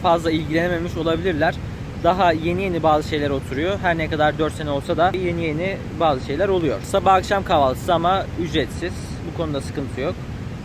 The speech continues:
Fotokopi vardı. İşte onun da, e, son duyumlarıma göre ücretli olduğunu duydum. Mesela bizim aylık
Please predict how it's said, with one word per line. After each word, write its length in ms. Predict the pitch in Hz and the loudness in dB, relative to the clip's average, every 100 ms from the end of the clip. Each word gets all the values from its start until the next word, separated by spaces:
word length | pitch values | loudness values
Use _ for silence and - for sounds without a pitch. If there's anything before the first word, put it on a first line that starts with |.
| - - | -10 -4
Fotokopi 480 | 196 202 185 202 - | -4 -2 0 -2 2
vardı. 420 | 202 147 135 180 | 4 4 2 -2
İşte 260 | 165 - 165 | -2 -2 -2
onun 300 | 160 175 170 | 0 -2 2
da, 160 | 170 156 | 2 2
e, 20 | - - 147 147 - - | -4 -8 -6 -6 -4 2
son 240 | 190 185 - - - - | 2 2 -4 -8 -8 -2
duyumlarıma 520 | 175 165 170 165 190 | -2 0 0 0 0
göre 200 | 170 165 | 0 0
ücretli 420 | 160 147 165 160 | 0 -2 -2 2
olduğunu 320 | 175 156 190 | 0 0 -2
duydum. 240 | 175 135 170 | -2 -2 -2
Mesela 400 | 160 - 160 151 | -4 2 2 2
bizim 220 | 156 165 | -2 -2
aylık 280 | 160 160 175 | 2 2 0